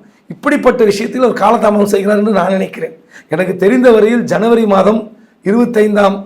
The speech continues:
ஆண்டு தான் அவருக்கு வந்து துணை முதல்வர் ஆக்குவார், அவர் கொடுப்பார் என்று நான் எதிர்பார்க்கிறேன். ஏனென்றால் நாடாளுமன்ற தேர்தல் வெற்றி, அடுத்து நடைபெறுகிற உள்ளாட்சி தேர்தலுக்கு முன்னிறுத்தி தமிழ்நாடு முழுவதும் உள்ளாட்சி தேர்தலில் பெரும் வெற்றி பெற்ற பிறகு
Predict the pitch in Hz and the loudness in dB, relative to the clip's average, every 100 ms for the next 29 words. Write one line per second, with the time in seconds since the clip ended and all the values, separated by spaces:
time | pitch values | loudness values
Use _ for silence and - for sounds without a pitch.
0 | - _ - 190 180 214 240 196 190 202 | -16 _ -2 -2 -2 0 2 0 0 0
1 | 226 208 190 - 190 196 233 226 214 196 | 2 2 2 -2 -2 2 2 4 4 2
2 | 196 185 156 - - _ _ _ _ _ | 2 0 0 -4 -20 _ _ _ _ _
3 | 165 190 190 202 202 214 202 202 190 185 | -2 -2 0 2 2 4 2 2 0 0
4 | 185 170 180 156 151 - - 202 208 220 | -2 -2 -4 -6 -16 -20 -2 0 2 2
5 | 254 - - - 180 220 226 220 208 202 | 2 -2 -12 -2 2 4 6 4 2 0
6 | 196 208 196 190 190 226 277 - - _ | 0 0 0 -2 -4 -4 -6 -8 -18 _
7 | - 170 202 226 233 214 226 180 202 214 | -4 0 0 0 0 2 2 2 2 2
8 | 226 196 240 240 240 180 208 202 196 240 | 2 2 4 4 0 -2 -2 -2 -4 -4
9 | 196 208 220 202 202 277 320 - - 190 | -4 0 0 -2 -4 -6 -6 -12 -2 2
10 | 226 254 247 240 208 208 220 214 269 - | 4 4 4 4 2 0 0 -2 -4 -6
11 | - _ 180 247 262 254 247 - 226 202 | -18 _ -2 2 4 2 -2 -2 0 0
12 | 220 - 214 294 240 254 277 220 220 165 | -2 0 2 4 0 0 0 0 0 -2
13 | 185 185 | 0 2